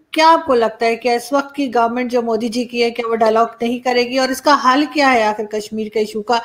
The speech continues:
सालों से हम देखते आ रहे हैं, आखिर कहीं तो जाके रोकना होगा ना।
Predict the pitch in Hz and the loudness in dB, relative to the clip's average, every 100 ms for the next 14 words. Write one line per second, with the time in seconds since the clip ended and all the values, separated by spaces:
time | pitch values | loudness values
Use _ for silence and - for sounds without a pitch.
0 | - - - 240 269 320 285 277 240 214 | -6 -16 -2 2 4 2 2 2 2 0
1 | 208 - 220 208 220 233 _ _ - - | -2 0 0 0 -2 -6 _ _ -4 -4
2 | 254 240 247 262 269 233 233 240 233 214 | -2 0 2 2 2 2 0 0 -2 -4
3 | 233 226 233 214 190 202 | -4 -2 -2 -4 -8 -12